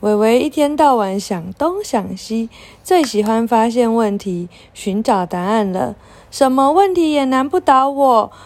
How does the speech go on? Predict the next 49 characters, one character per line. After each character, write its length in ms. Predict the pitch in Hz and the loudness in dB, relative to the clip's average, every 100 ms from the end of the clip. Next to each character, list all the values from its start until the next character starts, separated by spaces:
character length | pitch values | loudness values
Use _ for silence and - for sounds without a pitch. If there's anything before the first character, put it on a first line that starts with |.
| - | -8
我 120 | 220 | -4
知 200 | 208 277 | -4 -2
道 200 | 302 349 | 2 2
青 240 | 320 330 320 | 0 -4 -2
蛙 200 | 330 330 | 2 2
不 160 | 330 330 | 0 -2
喜 240 | - 214 | 0 0
欢 220 | 233 254 | 0 0
牛 220 | 240 208 | -2 -2
奶， 280 | 220 202 185 - - - | -2 -2 -4 -10 -20 -12
也 140 | - 202 | -4 -2
知 180 | 262 285 | -2 0
道 220 | 349 320 | 2 2
蜘 180 | 311 311 | -2 -4
蛛 180 | 339 | -2
喜 220 | 339 - 214 | -2 -2 0
欢 220 | 240 254 | 0 0
躲 180 | 220 190 | -4 -2
在 200 | 262 247 | 0 0
哪 260 | 208 190 | -2 -2
里。 320 | 196 190 202 - - - _ | -4 -4 -8 -14 -20 -20 _
伟 120 | 220 | -2
伟 200 | 220 262 | 0 0
希 180 | - 320 | 0 0
望 160 | 339 | 0
自 140 | 330 330 | -2 -8
己 160 | - | -6
快 220 | 220 330 330 | -6 -4 -2
快 200 | 339 294 | 0 0
长 240 | - - | -2 -4
大， 220 | 233 220 - - - | -2 -2 -2 -18 -8
能 140 | 208 | -4
够 160 | 233 277 | 2 2
发 220 | 269 262 | 2 -2
现 180 | 262 285 | 0 -2
更 280 | 269 349 277 | 2 0 2
多 260 | 247 247 | 2 2
问 320 | 240 247 202 202 | 4 2 0 -4
题。 380 | 202 175 175 175 - - - | -6 -6 -8 -12 -20 -20 -2
他 160 | 349 | 2
要 160 | 359 349 | 4 2
成 260 | - 262 | 0 -2
为 160 | 254 254 | 0 -2
解 180 | - 214 | 0 0
决 200 | 196 220 | 2 0
问 240 | 277 285 | 2 0
题 180 | 247 214 | -2 -4
专 260 | 220 214 214 | -4 -4 -4
家。 680 | 220 208 202 202 202 214 | -2 -2 0 -2 -4 -6